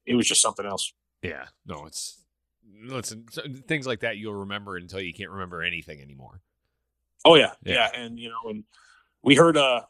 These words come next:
Speaker 1: when it, when it finally piled up and went down, we were probably four, four hundred and fifty yards away from where the guys were up on the bluff. We could hear them cheer.
Speaker 2: That's
Speaker 1: <laughs>
Speaker 2: awesome.
Speaker 1: So, yeah. They'd been watching the whole thing through their binos and the spotting scope. And,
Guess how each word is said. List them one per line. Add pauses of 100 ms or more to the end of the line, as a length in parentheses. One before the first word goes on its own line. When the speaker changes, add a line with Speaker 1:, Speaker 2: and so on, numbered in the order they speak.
(200)
Speaker 1:
when
it,
when
it
finally
piled
up
and
went
down,
we
were (180)
probably
four, (240)
four
hundred
and
fifty
yards
away
from
where
the
guys
were
up
on
the
bluff.
We
could
hear
them
cheer. (380)
Speaker 2:
That's
Speaker 1:
<laughs>
Speaker 2:
awesome.
Speaker 1:
So, (640)
yeah. (720)
They'd
been
watching
the
whole
thing
through
their
binos
and
the
spotting
scope.
And,